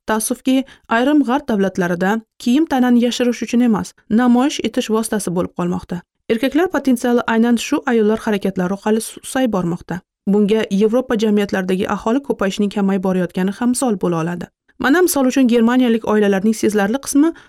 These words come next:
farzandsiz o'tmoqda. Bu holatni boshqa davlatlarda ham kuzatish mumkin. Garchi inson huquqlari to'g'ri kelmasa-da, kiyinishni tartibga solish kerak. Shundagina Yevropa ta-, yana tarixdagi muvaffaqiyatlarga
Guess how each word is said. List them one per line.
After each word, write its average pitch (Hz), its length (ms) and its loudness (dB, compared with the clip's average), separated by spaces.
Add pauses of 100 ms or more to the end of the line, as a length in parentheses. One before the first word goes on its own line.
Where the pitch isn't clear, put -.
(160)
farzandsiz 269 540 0
o'tmoqda. 170 400 -4 (300)
Bu 220 140 2
holatni 208 400 2
boshqa 220 220 -2
davlatlarda 190 560 0
ham 247 160 2
kuzatish 277 320 -2
mumkin. 175 360 -2 (280)
Garchi 277 320 0
inson 285 240 0
huquqlari 254 500 0
to'g'ri 240 300 2
kelmasa-da, 214 500 -2 (220)
kiyinishni 240 460 0
tartibga 262 280 -4
solish 180 300 -4
kerak. 170 260 -6 (220)
Shundagina 214 560 2
Yevropa 214 320 0
ta-, - 200 -6
yana 262 220 2
tarixdagi 220 520 -2 (260)
muvaffaqiyatlarga 208 720 -2